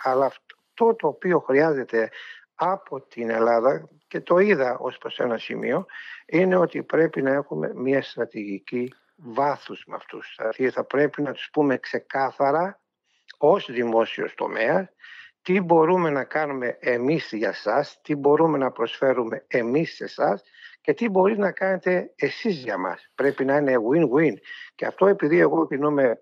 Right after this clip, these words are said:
το Ινστιτούτο είναι ιδιωτική πρωτοβουλία, ε, ό,τι κάθε φορά που πήγαινα στην Ινδία, πήγαινα εκεί οργανωμένος, είχα τη δική μου, ε, μεθοδολογία,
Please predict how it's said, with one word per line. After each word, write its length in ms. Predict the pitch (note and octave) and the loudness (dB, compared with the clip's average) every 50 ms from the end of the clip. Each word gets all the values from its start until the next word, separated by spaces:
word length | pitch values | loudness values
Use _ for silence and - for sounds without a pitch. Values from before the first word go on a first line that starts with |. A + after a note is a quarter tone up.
| _ _ - | _ _ -6
το 100 | - A#2+ | -6 -6
Ινστιτούτο 500 | A2+ - A#2 G#2+ - C#3+ B2+ C3 C3+ B2+ | -4 -6 -8 -4 -2 0 0 0 0 0
είναι 200 | B2+ B2 B2 B2 | -2 -4 -4 -2
ιδιωτική 540 | A#2 A2 G2 - A#2 G#2+ - G#2 - E3+ | -2 -2 -2 -4 -6 -6 -4 -4 -4 -4
πρωτοβουλία, 720 | E3+ - G#2+ - G#2 F#2+ F#2+ F#2 F#2 F#2+ F#2+ G2+ C3 D#3+ - - - - - - - _ | -2 -4 -4 -4 -4 -4 -4 -4 -4 -4 -2 -2 -2 -4 -6 -12 -20 -20 -20 -20 -20 _
ε, 160 | - - - - | -8 -6 0 2
ό,τι 280 | - F3 F#3 - - - | 4 2 2 2 -4 -8
κάθε 360 | - - F#3+ G3+ - - D#3 | -4 -2 -2 -2 -2 -4 -2
φορά 260 | C3+ C#3+ C#3 D3+ C#3+ | 0 2 2 2 2
που 180 | C#3 - - - | -2 -6 -8 -4
πήγαινα 420 | D#3 D3+ C#3 C#3 C3+ C3 A#2+ A2+ | -2 0 2 2 2 2 0 -2
στην 240 | - - - A#2 A#2 | -4 -6 -8 -6 -6
Ινδία, 440 | G#2+ G#2 G#2 G#2 B2 C#3+ G3 G#3 G3 | -6 -6 -4 -2 0 2 2 2 0
πήγαινα 560 | - - F3 F3+ F3 E3+ D#3 C#3+ C#3 C#3 C#3 | 0 0 2 2 2 2 0 0 -4 -4 -6
εκεί 300 | B2+ A#2+ - - D3 C#3 | -8 -8 -6 -4 -2 0
οργανωμένος, 960 | - - C3 A#2+ A2 A#2 A2+ G#2+ G2+ G2 G2+ G#2 A2+ B2 D3+ F3 F3 - - _ _ - - - - - _ | 2 2 2 2 2 0 0 0 -2 -4 -4 -4 -2 -2 -2 -2 -4 -6 -12 _ _ -20 -20 -20 -20 -14 _
είχα 240 | - D#3 D3 - D#3 | -4 -2 0 0 0
τη 140 | - C#3+ C#3 | 0 0 0
δική 320 | B2+ A#2 - - C#3 C3+ | 0 0 -2 0 0 0
μου, 400 | C3 B2+ A#2+ A#2 A2+ A2+ - - | 2 2 2 2 2 0 -4 -6
ε, 240 | - - A#2 A2+ A2 | -6 -2 0 0 0
μεθοδολογία, 920 | G#2+ A#2 A#2+ - A2+ G#2+ G#2+ G#2 F#2+ G2 F#2+ E2+ G2+ B2 D3+ F#3 G#3+ G3+ | 0 -2 -2 -2 0 2 2 2 2 2 0 0 2 4 4 4 2 0